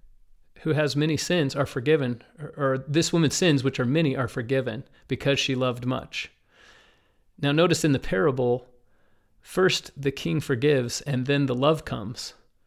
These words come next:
And in the, and in the, s-, this example of the, the woman washing Jesus' feet with her tears, she loves much and then Jesus forgives. "But to whom little is forgiven, the same loveth little."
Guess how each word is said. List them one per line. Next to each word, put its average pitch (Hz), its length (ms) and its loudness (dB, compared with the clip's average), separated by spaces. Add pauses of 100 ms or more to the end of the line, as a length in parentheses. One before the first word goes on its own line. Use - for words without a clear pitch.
(520)
And 143 200 -2
in 135 260 0
the, 131 260 -2
and 135 180 0
in 131 380 0
the, 127 300 2
s-, - 200 -6 (580)
this 143 300 -2
example 131 580 0
of 123 180 0
the, 123 360 0
the 127 100 -6
woman 139 500 -2
washing 139 420 0
Jesus' 123 400 -4
feet 139 200 -2
with 139 160 -8
her 120 100 -6
tears, 143 520 -2 (300)
she - 240 0
loves 139 280 2
much 147 300 0
and 139 120 0
then 127 140 0
Jesus 135 300 -4
forgives. 127 540 -2 (680)
"But 147 260 -2
to 143 120 4
whom 185 420 2 (1120)
little 160 320 2
is 143 140 2
forgiven, 143 440 2
the 127 80 2
same 139 320 4
loveth 127 440 0
little." 143 480 0